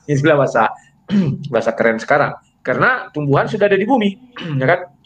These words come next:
Diambili, diambili, ditanam di situ, ya. Tetapi manusia di bumi sudah ada? Belum ada, ya. <clears throat> Maka manusia diciptakan di sorga.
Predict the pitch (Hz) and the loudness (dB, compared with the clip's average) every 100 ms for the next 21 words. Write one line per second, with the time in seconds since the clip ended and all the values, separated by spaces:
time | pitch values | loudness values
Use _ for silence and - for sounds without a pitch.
0 | _ - - 139 135 151 202 170 147 156 | _ -18 -2 0 2 0 2 0 0 -4
1 | 190 151 117 131 151 139 135 131 104 - | -2 0 0 0 0 -2 -2 -4 -6 -2
2 | 156 - - - - 185 240 277 262 254 | -2 -2 -10 -20 -10 -4 -2 0 0 0
3 | 277 247 240 262 240 240 247 - 117 117 | 2 0 0 0 0 2 2 0 -4 -2
4 | 151 240 226 220 208 202 _ _ _ _ | 0 2 2 2 0 -8 _ _ _ _
5 | _ _ 110 139 147 143 175 151 - - | _ _ -2 0 0 -4 -4 -4 -6 -10
6 | - - 123 135 151 123 120 113 131 131 | -18 -4 -2 0 0 0 -4 -2 2 2
7 | 120 110 - - 113 113 110 - 185 123 | 0 -6 -16 -4 0 0 0 0 0 -2